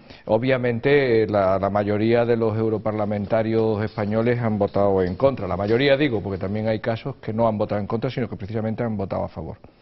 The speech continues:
Y claro, lo lamentable de todo esto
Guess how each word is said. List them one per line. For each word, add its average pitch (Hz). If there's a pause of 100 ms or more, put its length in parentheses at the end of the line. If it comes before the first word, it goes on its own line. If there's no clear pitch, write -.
(640)
Y -
claro, 139
lo 127
lamentable 123
de 185
todo 185
esto 170